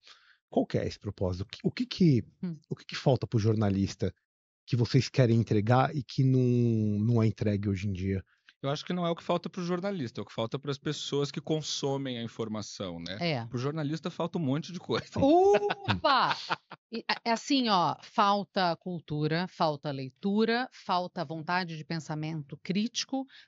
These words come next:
Speaker 2: falta vontade de pensar fora da bolha e
Speaker 3: Falta
Speaker 2: cada
Speaker 3: liberdade
Speaker 2: falta
Speaker 3: também.
Speaker 2: liberdade
Speaker 3: Falta
Speaker 2: em diversos aspectos. É... Mas assim, se você entrou num determinado lugar, você tem que saber o jogo que você tá jogando.
Speaker 3: Claro.
Speaker 1: Uhum.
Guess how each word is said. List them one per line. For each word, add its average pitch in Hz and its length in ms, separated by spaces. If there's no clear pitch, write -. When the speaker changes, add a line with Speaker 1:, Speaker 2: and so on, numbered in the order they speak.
Speaker 2:
falta 180 340
vontade 170 340
de 160 60
pensar 170 320
fora 156 240
da 143 100
bolha 190 680
e 208 60
Speaker 3:
Falta 175 220
Speaker 2:
cada 170 200
Speaker 3:
liberdade 95 520
Speaker 2:
falta 185 220
Speaker 3:
também. 190 100
Speaker 2:
liberdade 165 680
Speaker 3:
Falta - 180
Speaker 2:
em 190 80
diversos 165 800
aspectos. - 720
É... 165 840
Mas 170 220
assim, 156 360
se - 140
você 202 260
entrou 269 300
num 214 80
determinado 165 540
lugar, 175 240
você 165 160
tem 180 160
que - 60
saber 208 180
o 233 80
jogo 240 220
que - 80
você - 120
tá 349 120
jogando. 320 400
Speaker 3:
Claro. 101 440
Speaker 1:
Uhum. 87 160